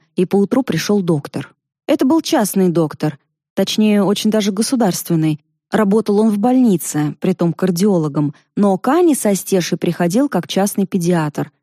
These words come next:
однако деньги брал через раз. Звали его Иван Саныч. Он был довольно-таки молодой, невысокий, не то чтобы полный,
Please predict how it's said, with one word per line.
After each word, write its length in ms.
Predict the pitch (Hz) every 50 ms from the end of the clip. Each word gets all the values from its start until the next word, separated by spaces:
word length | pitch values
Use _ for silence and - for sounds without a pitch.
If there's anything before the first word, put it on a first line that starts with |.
| _ _ _
однако 400 | - 196 202 320 359 - - 277
деньги 380 | 208 190 233 269 302 294 254 226
брал 260 | 160 175 175 190 202
через 380 | - - 208 196 208 190 170
раз. 340 | 165 147 139 127 - - - _ _ _ _ _ _ _ _ _ _ _ _ _ _
Звали 340 | 160 151 170 226 294 320 330
его 260 | 330 320 262 262 233 185
Иван 240 | 156 185 214 240 226
Саныч. 640 | - - 202 180 160 147 143 139 - - - - - _ _ _ _ _ _ _ _ _
Он 160 | 247 269 262
был 240 | 233 269 269 262 247
довольно-таки 580 | 202 240 240 240 262 247 240 233 247 226 - 233
молодой, 640 | 220 226 220 214 214 175 175 208 220 247 247 247
невысокий, 800 | 214 180 160 151 160 - - - 226 233 226 - - 202 185 - - _ _ _ -
не 80 | 254 262
то 120 | 359 359
чтобы 280 | - - 220 185 180 160
полный, 680 | - - 208 233 277 302 285 262 240 214 202 202